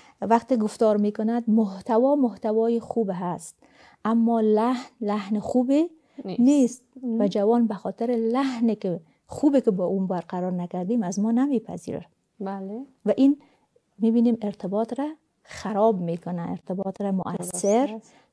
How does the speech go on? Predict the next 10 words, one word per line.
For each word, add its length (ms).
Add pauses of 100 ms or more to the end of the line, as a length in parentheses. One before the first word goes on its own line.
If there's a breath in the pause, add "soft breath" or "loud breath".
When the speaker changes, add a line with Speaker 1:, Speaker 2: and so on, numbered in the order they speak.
Speaker 1:
نمی‌کند. 800
Speaker 2:
مهم. 200 (100)
Speaker 1:
پس 320 (200)
خوب 260
است 240
که 60
یک 220
وقت، 280 (500)
م، 200 (280)
نویسیم 640